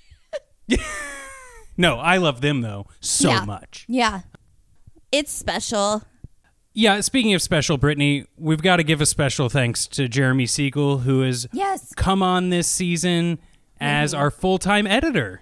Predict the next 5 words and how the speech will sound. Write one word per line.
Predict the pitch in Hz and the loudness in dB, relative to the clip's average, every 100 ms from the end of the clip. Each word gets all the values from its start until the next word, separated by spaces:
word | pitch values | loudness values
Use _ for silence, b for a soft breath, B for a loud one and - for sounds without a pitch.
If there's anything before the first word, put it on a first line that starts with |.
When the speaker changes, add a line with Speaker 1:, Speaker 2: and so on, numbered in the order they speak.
| - | -12
Speaker 1:
Amen. | 226 233 208 180 196 - - - - _ _ _ - | -10 -8 -8 -10 -14 -18 -20 -20 -20 _ _ _ -8
Thank | 277 294 311 | -6 -4 -4
you, | 339 233 | -6 -4
Jeremy. | 240 226 214 214 214 220 - _ - | -4 -4 -6 -8 -10 -12 -16 _ -18
Speaker 2:
Yeah. | - 143 110 | -6 -4 -4